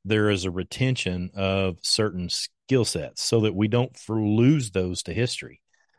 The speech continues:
Uh, now, not everything is like that. I mean, again, I'm, I'm a big fan of carrying a Bic lighter, even though I may have studied with people in a long line of teachers that taught me how to do bow drill, hand drill, whatever. I'm not saying that at all.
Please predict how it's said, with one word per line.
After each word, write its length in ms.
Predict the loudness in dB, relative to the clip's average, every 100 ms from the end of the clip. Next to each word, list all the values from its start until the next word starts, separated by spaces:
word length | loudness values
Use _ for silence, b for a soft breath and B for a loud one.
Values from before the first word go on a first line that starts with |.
| _ -2
Uh, 100 | 2
now, 220 | 4 4
not 260 | 4 4
everything 580 | 4 2 2 0 0 -2
is 120 | -4
like 220 | 0 0 0
that. 240 | -6 -8
I 60 | -8
mean, 260 | -6 -2
again, 380 | -2 2 2 2
I'm, 360 | -2 0 0 -2 -4
I'm 140 | -4
a 60 | -4
big 160 | -6
fan 200 | -6 -6
of 60 | -4
carrying 220 | -4 -2
a 60 | -2
Bic 180 | 0
lighter, 340 | 2 2 0 -6
even 280 | -4 -2 0
though 380 | 0 0 0 -4 B B B
I 100 | -2
may 180 | 0 2
have 160 | 2 -2
studied 340 | -2 0 0
with 160 | -2 -2
people 320 | -4 -2 -4
in 60 | -4
a 60 |
long 360 | -2 -2 0 -2
line 200 | -2 -4
of 120 | -6
teachers 440 | -2 -2 -2 -4
that 180 | -4 -6
taught 180 | -4 -4
me 100 | -2
how 120 | -4
to 80 | -2
do 180 | -2 -2
bow 200 | 0 -2
drill, 280 | -2 -8 -4
hand 220 | -2 -2
drill, 200 | -4 -8
whatever. 380 | -10 -12 -16 -20 B B B -2
I'm 80 |
not 160 | -2 0
saying 220 | 0 0
that 140 | 0 0
at 100 | -2
all. 240 | -2 -8